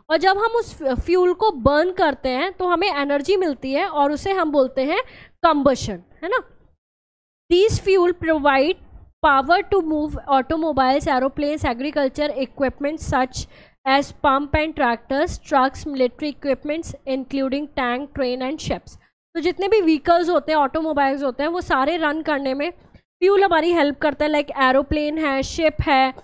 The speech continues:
ट्रेन है, है ना? तो इन सबको रन करने के लिए हमें फ्यूल की ज़रूरत होती है।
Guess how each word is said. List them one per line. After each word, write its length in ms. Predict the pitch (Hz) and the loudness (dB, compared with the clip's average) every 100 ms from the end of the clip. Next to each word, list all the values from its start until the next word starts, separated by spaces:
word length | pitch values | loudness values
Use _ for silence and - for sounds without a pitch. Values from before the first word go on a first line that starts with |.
| - - _ | -20 -20 _
ट्रेन 360 | 330 311 311 330 | 0 0 0 -2
है, 260 | 320 269 254 - - _ - | -2 -2 -6 -10 -20 _ -2
है 40 | |
ना? 160 | 330 254 | 0 0
तो 140 | 320 | -2
इन 140 | 370 | -2
सबको 600 | 349 330 - 381 381 339 240 | 0 0 0 0 2 2 0
रन 320 | 277 294 330 | 0 0 0
करने 320 | 349 311 311 | -2 -2 -2
के 140 | 302 | -2
लिए 160 | 302 320 | -2 -2
हमें 300 | 339 302 381 480 | -2 -2 -6 -2
फ्यूल 240 | 330 311 277 | 0 2 0
की 160 | 320 | -2
ज़रूरत 400 | 294 285 294 294 | 0 2 2 0
होती 280 | 285 - | -4 -4
है। 100 | 285 | -6